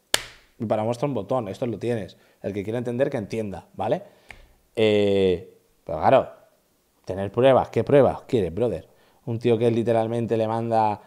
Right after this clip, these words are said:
eh, una captura de sus huevos a una chavala de catorce años, que dice,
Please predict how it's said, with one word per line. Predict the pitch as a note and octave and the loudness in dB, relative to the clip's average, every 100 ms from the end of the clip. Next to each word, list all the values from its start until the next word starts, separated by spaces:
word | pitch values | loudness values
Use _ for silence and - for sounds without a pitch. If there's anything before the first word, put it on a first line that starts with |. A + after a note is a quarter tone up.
| _ _ _ | _ _ _
eh, | - A2 G#2+ G#2+ G#2 G2+ G2+ G2 G2 - - | -4 0 2 2 2 2 2 0 -2 -12 -4
una | B2+ A#2+ | -2 2
captura | A2+ C3 B2 | 2 4 4
de | A2+ | 4
sus | A#2 G#2+ | 0 -2
huevos | A#2+ A#2+ A2 G#2+ G#2 - - - | 2 4 4 4 0 -4 -18 -6
a | A#2+ | -2
una | A#2+ | -2
chavala | A#2 A#2 A2+ | 0 2 2
de | |
catorce | A2 G#2+ G#2 A#2 | 2 0 -2 -4
años, | F2+ D#2+ F2+ - | -4 -8 -16 -14
que | - A2+ | -4 0
dice, | A2+ G#2+ A2+ G#2 G2+ G2 | 0 -2 -2 0 0 -4